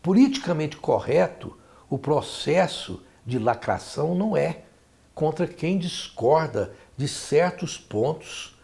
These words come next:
não podem ser o centro do universo. Lição para o Brasil. As famílias querem, em primeiro lugar, segurança, uma economia sob controle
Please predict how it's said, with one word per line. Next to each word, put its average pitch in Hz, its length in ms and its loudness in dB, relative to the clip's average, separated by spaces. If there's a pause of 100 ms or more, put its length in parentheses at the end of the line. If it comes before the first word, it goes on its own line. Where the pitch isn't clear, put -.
(240)
não 208 180 2
podem 165 520 2
ser 156 260 -2
o 156 80 -4
centro 185 640 -2
do 98 120 -6
universo. 87 680 -8 (480)
Lição 208 540 4
para 214 120 2
o 214 60 4
Brasil. 139 580 2 (400)
As 113 200 -2
famílias 165 640 0
querem, 147 680 0 (300)
em 143 180 2
primeiro 160 920 2
lugar, 101 520 -2 (300)
segurança, 151 1000 -2 (440)
uma 135 240 4
economia 107 880 0
sob 135 400 -4
controle 147 840 -4